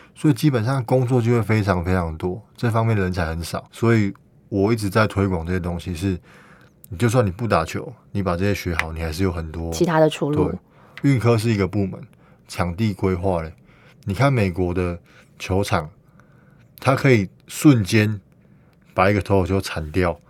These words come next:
Speaker 1: 然后用挖土机整个直接移植到下一个球场，它就不会动，它只要把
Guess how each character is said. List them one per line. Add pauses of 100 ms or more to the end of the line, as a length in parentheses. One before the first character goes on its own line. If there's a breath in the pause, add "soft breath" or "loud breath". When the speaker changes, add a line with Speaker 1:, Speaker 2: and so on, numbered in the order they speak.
(180)
Speaker 1:
然
后 (120)
用 (200)
挖
土
机 (960 soft breath)
整
个 (320)
直
接
移
植
到 (300 soft breath)
下
一
个
球
场，
它
就
不
会
动，
它
只
要
把